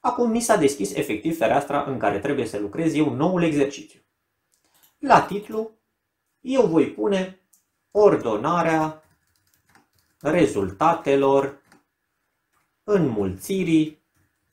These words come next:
și împărțirii.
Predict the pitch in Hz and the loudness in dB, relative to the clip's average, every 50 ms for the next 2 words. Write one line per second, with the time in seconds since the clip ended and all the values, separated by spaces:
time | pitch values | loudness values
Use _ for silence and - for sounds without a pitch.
0 | _ _ _ _ _ _ _ _ - _ _ _ _ _ _ _ _ _ _ _ | _ _ _ _ _ _ _ _ -20 _ _ _ _ _ _ _ _ _ _ _
1 | _ _ _ _ _ _ _ _ _ _ _ _ _ _ _ _ _ _ _ _ | _ _ _ _ _ _ _ _ _ _ _ _ _ _ _ _ _ _ _ _
2 | _ _ - - - 160 151 - 190 196 180 165 180 170 165 156 - - 104 90 | _ _ -12 -6 -4 -4 -2 0 0 0 2 2 2 2 2 0 -4 -8 -10 -12
3 | - - - _ | -12 -14 -18 _